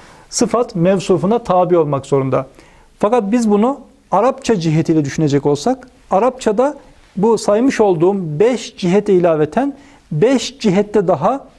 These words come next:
sıfat mevsufuna tabi oluyor arkadaşlar. Mesela eğer ki,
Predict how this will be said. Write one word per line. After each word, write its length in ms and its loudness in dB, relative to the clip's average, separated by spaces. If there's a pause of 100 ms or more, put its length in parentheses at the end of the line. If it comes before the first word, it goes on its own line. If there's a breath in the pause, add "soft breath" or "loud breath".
(300 soft breath)
sıfat 460 -2
mevsufuna 760 0 (460)
tabi 320 2
oluyor 260 0
arkadaşlar. 680 -8 (400)
Mesela 420 0 (640 loud breath)
eğer 360 2
ki, 300 0